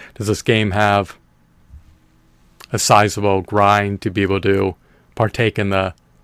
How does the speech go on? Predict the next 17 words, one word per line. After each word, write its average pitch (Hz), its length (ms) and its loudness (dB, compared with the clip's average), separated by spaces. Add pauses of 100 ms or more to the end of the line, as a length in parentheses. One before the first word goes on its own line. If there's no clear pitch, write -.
(280)
metagame 104 480 0
content, 110 640 -2 (600)
but 107 300 4 (2250)
Middle-earth 113 760 4 (200)
in 110 100 -2
The 107 60 2
Lord 104 180 4
of 98 40 0
the 104 60 4
Rings 101 240 -2
Online 98 500 0 (240)
unfortunately 107 540 0
feels 98 420 -2 (260)
desolated. 98 680 -2 (2250)
These 110 280 4
vast 113 580 4 (880)
areas 101 640 2